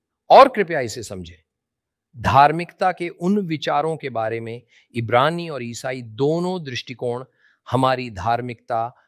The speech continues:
मनुष्य की धार्मिकता के बारे में हैं। अब हमें जो करने की जरूरत है, वह यह निर्धारित करने की कोशिश करना है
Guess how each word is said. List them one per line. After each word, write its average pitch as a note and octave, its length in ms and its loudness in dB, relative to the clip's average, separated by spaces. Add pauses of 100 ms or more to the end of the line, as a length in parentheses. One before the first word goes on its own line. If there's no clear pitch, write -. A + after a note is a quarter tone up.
(100)
मनुष्य D3+ 500 2
की D#3 140 -10
धार्मिकता A#2 580 -6
के A2+ 140 -12
बारे G#2 240 -6
में G2+ 120 -14
हैं। E2 240 -20 (420)
अब C#3+ 160 0
हमें F3+ 440 -6
जो C#3+ 280 0
करने D#3 340 -8
की C#3+ 200 -12
जरूरत B2 580 -4
है, B2+ 240 -8 (280)
वह B2 140 -4
यह B2 220 -4
निर्धारित B2 600 -4
करने B2 300 -12
की A#2+ 140 -18
कोशिश A2+ 360 -12
करना G2+ 300 -12
है F2+ 240 -18